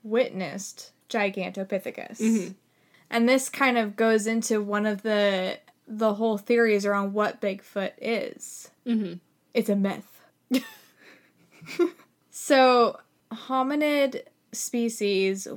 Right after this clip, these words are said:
Speaker 1: would have existed alongside Gigantopithecus.
Speaker 2: Yes.
Speaker 1: And early hominids recorded their history via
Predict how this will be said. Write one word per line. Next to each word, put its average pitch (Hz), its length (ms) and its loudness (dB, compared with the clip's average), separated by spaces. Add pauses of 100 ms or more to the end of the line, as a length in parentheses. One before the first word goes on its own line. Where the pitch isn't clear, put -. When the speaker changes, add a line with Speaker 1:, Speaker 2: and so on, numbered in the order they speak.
Speaker 1:
would 214 220 -2
have 220 260 -6
existed 190 960 -4
alongside 190 1080 -4 (440)
Gigantopithecus. 196 1300 -6
Speaker 2:
Yes. 202 500 -6 (180)
Speaker 1:
And 208 580 -2 (260)
early 247 340 4
hominids 202 720 -2
recorded 226 560 -2
their 202 180 -2
history 202 600 -6
via 190 600 -4